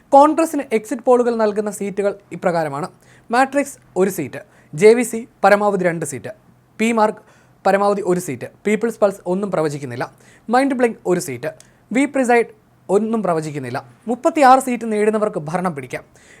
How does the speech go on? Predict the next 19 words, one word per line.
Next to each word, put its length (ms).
രണ്ടായിരത്തി 520
ഇരുപതിൽ 300
അറുപത്തിരണ്ട് 460
സീറ്റ് 300
നേടിയാണ് 440
ആം 200
ആദ്മി 200
പാർട്ടി 300
ഭരണം 260
പിടിച്ചത്. 320
രണ്ടായിരത്തി 540
പതിനഞ്ചിൽ 400
ആം 240
ആദ്മി 180
പാർട്ടി 480
അറുപത്തിയേഴ് 480
സീറ്റുകളും 460
നേടി 260
അധികാരത്തിലെത്തിയപ്പോൾ 840